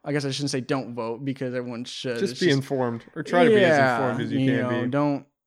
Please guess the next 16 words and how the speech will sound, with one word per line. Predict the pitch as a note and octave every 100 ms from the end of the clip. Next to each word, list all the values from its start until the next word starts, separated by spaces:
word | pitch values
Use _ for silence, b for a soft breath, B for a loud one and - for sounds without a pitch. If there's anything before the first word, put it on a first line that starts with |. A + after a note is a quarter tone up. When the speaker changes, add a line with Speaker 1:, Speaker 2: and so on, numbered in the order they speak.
| _ _ _ _ -
Speaker 1:
don't | C#3 C3+
just | B2+ -
make | B2+
an | B2
uneducated | A2 B2 A#2+ B2 - A#2 A2+ A#2+
freaking | - A#2 A#2+
vote. | A#2 G2+ D#2+
I | A2+
think | A#2 B2
that's | A2+ -
ridiculous. | B2+ A2+ - A#2 A#2 -
You |
know, | B2
like, | A#2+ B2+
if | B2+
someone | D#3 D3+ D3+ C#3